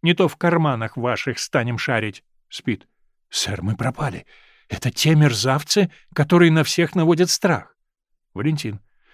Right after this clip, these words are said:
«Друзья мои». Первый разбойник. «Нет, сэр, мы вам враги». Второй разбойник. «Постой, послушаем его».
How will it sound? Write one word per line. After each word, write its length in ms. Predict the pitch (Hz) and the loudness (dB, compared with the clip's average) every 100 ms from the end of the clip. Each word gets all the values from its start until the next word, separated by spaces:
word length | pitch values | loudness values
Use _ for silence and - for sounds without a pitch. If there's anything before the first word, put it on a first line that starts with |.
| _ | _
«Друзья 500 | 143 151 170 147 185 | -2 0 2 2 2
мои». 320 | 165 147 139 104 _ _ _ | 2 2 0 -4 _ _ _
Первый 260 | 101 101 107 | -8 -6 -4
разбойник. 560 | 113 104 113 98 92 _ | -6 -4 -6 -6 -12 _
«Нет, 220 | 117 131 - | -6 -4 -2
сэр, 340 | 147 120 101 _ _ _ | 0 -2 -4 _ _ _
мы 180 | 104 135 | -2 2
вам 220 | 139 147 | 2 2
враги». 560 | 127 151 147 123 110 95 _ _ _ | 0 -2 0 -2 -2 -8 _ _ _
Второй 320 | _ - 107 | _ -6 -4
разбойник. 560 | 104 98 98 95 95 - _ _ _ | -2 -4 -4 -6 -8 -12 _ _ _
«Постой, 400 | - - 127 95 _ _ _ _ | -6 -2 -4 -4 _ _ _ _
послушаем 540 | 190 - 226 - 226 | -6 -4 -4 -2 0
его». 300 | 143 98 85 | 2 0 -4